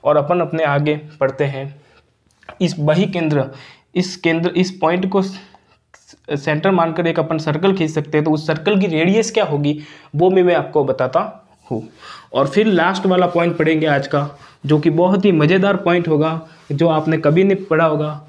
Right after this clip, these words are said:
और even कुछ बच्चों के दिमाग में वो वाला क्वेश्चन आने लग गया होगा या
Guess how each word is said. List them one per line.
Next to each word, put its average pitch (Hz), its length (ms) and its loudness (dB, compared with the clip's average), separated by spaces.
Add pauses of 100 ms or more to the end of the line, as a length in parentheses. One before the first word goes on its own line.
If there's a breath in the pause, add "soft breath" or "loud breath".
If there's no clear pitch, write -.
(120)
और 123 200 -2 (240)
even 185 320 2
कुछ 202 280 0
बच्चों 156 360 0
के 185 180 0
दिमाग 156 420 2
में 156 220 -2
वो 147 160 2
वाला 139 220 2
क्वेश्चन 139 460 -4 (440 loud breath)
आने 139 380 0 (180)
लग 131 240 -4
गया 135 160 -2
होगा 131 380 -6 (180)
या 131 120 0